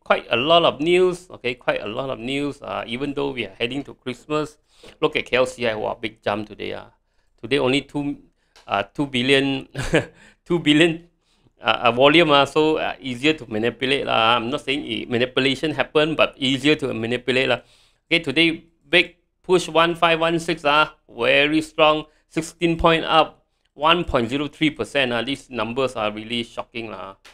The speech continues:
Uh, okay, very good. Singapore up, uh, San-, Santa Claus rally, uh,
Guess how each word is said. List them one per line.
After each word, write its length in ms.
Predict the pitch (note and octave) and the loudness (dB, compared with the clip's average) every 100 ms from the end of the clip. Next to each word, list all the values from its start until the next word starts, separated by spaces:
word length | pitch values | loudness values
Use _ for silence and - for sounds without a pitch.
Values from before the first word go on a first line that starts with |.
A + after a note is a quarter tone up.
| _ _ _ _ _ _ | _ _ _ _ _ _
Uh, 480 | A#2 G#2+ G#2+ G2+ G2+ _ _ _ - | -6 -2 0 -2 -4 _ _ _ -8
okay, 380 | D#3+ E3+ - - | 0 0 -2 -8
very 220 | A#2 D3 E3+ | 0 2 2
good. 360 | F3+ F#3+ - _ _ | 2 2 0 _ _
Singapore 560 | - D3 E3 E3 F3+ F3+ | -4 4 4 4 2 4
up, 200 | F3+ F3 | 2 2
uh, 360 | B2+ D3+ D#3+ D#3 _ _ _ | 2 2 2 -2 _ _ _
San-, 420 | D3 D3+ D#3 D#3 | 2 2 0 -4
Santa 580 | - D#3+ D#3+ D#3+ F#3 F3+ | -4 2 2 4 2 4
Claus 300 | F#3 F3 D#3+ | 4 4 4
rally, 420 | D3+ D#3+ F3 D#3+ | 4 4 4 6
uh, 220 | D#3 D#3+ | 6 4